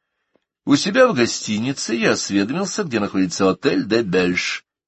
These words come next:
в котором остановился Чарльз Стрикленд. К моему удивлению, консьерж никогда не слыхал о таком.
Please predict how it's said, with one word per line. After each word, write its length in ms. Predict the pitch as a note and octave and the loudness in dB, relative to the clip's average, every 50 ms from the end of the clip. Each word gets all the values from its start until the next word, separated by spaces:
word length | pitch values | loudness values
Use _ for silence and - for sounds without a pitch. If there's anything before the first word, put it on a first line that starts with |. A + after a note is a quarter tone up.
| _ _ _ | _ _ _
в 80 | _ | _
котором 260 | - - E2 F2 E2+ F2 | -14 -10 -8 -4 -4 -4
остановился 600 | E2+ - - F#2+ F2+ F2+ A2+ C#3 C#3 - - C3+ | -4 -6 -6 -4 -4 -2 -2 -2 -4 -4 -6 -6
Чарльз 400 | - - G#2+ G2 G#2 G#2+ G2+ - | -2 2 4 4 4 2 0 -6
Стрикленд. 580 | - - F#2+ F#2+ F2+ - - G#2 F#2 - - _ _ _ _ _ _ _ _ _ _ _ _ _ _ _ _ _ _ _ - | -8 -6 -4 -4 -4 -6 -8 -14 -14 -16 -20 _ _ _ _ _ _ _ _ _ _ _ _ _ _ _ _ _ _ _ -10
К 40 | - | -4
моему 340 | G2 G2+ G2 G2 G2 G2 F#2+ | -2 0 0 2 2 2 2
удивлению, 840 | F#2 F2+ F#2 F#2+ F#2 F#2 G2 G#2+ D3 F#3 A3+ G#3+ E3 G#2+ G2 F2+ | 2 2 2 2 2 2 2 2 0 0 -2 -2 -2 -2 -2 -2
консьерж 600 | - G2+ F#2+ F#2+ F2 - - G2 F#2+ F#2 - - | -2 -2 -2 -2 -4 -4 -2 0 0 0 -2 -4
никогда 340 | G#2 F#2 E2+ F2 F2+ F#2+ G2 | -8 -8 -8 -6 -4 -4 -2
не 100 | G2 G#2 | -2 -4
слыхал 460 | G#2 - - A2 F#2 - G2 G2+ G#2+ | -6 -6 -8 -8 -4 0 0 0 0
о 80 | A2 - | 0 -4
таком. 340 | - C#3+ - F3+ F#3 F3 | -6 -6 -6 -6 -8 -8